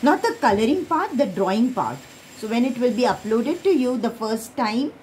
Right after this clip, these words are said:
you have to put that date. So date, your assignment number, you will continue as assignment eight. Assignment eight, don't have to write the standard in between over here. That is for my knowledge,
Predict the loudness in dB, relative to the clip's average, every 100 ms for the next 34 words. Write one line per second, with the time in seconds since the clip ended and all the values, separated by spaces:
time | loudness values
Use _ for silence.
0 | -20 -20 -10 2 2 2 -4 -4 -4 -4
1 | -2 -4 -2 -2 -2 -4 -8 -8 -4 0
2 | 2 2 -2 -10 -20 -20 -20 -20 -6 -4
3 | -4 -4 -4 0 2 4 2 0 -2 -2
4 | 0 0 0 -2 -2 0 -2 -2 -4 -2
5 | 0 0 2 0 -2 -2 -2 -4 -4 0
6 | 2 4 4 2 2 2 2 -2 -14 -20
7 | -20 -20 -20 -20 -20 -20 -20 -8 -6 -2
8 | 2 4 4 4 2 0 0 2 0 -4
9 | -16 -20 -10 0 2 2 0 2 2 0
10 | -2 -4 -4 -2 -2 -2 -4 -6 -6 0
11 | 2 2 0 -2 -4 -6 -16 -6 -2 0
12 | 0 -2 -4 0 0 0 0 -2 -2